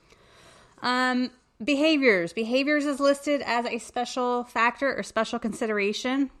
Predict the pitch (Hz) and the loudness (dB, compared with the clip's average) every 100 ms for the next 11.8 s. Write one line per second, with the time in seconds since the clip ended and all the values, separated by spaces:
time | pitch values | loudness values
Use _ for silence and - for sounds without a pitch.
0 | - _ _ _ _ _ _ _ _ _ | -20 _ _ _ _ _ _ _ _ _
1 | _ _ _ _ _ _ _ - _ _ | _ _ _ _ _ _ _ -20 _ _
2 | _ _ _ _ _ _ _ _ _ _ | _ _ _ _ _ _ _ _ _ _
3 | _ _ _ _ _ _ _ _ _ _ | _ _ _ _ _ _ _ _ _ _
4 | _ 185 196 - - - _ _ _ _ | _ -2 0 0 -4 -16 _ _ _ _
5 | _ _ - 233 - 240 214 - 214 196 | _ _ -10 -8 -4 -2 -2 -6 -6 -4
6 | 190 180 - - _ _ _ _ _ - | -2 -4 -8 -20 _ _ _ _ _ -12
7 | - - - 175 165 170 165 - - _ | -10 -8 -4 -4 -2 -2 -2 -4 -16 _
8 | _ _ _ _ _ _ _ _ _ 175 | _ _ _ _ _ _ _ _ _ -6
9 | 156 180 165 - 180 202 - 196 170 170 | -2 -2 -2 -2 -4 -4 -4 -4 -4 -4
10 | 180 165 165 - 180 170 - 160 151 151 | -4 -2 -6 -6 -4 -4 -4 -4 -4 -6
11 | - _ _ - 170 170 175 | -8 _ _ -12 -8 -6 -6